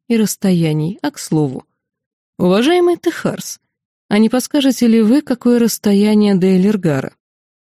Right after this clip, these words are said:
Ответ последовал незамедлительно: «Четыре крыла». Кивнув в знак того, что он был услышан, я повернулась к Эдагару.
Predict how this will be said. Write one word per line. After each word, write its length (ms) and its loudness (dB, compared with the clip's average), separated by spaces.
Ответ 340 0
последовал 540 0
незамедлительно: 960 0
«Четыре 580 0
крыла». 540 -2
Кивнув 500 0
в 120 -6
знак 260 0
того, 240 0
что 180 -4
он 120 2
был 160 0
услышан, 480 -2
я 180 2
повернулась 580 0
к 100 -8
Эдагару. 520 -2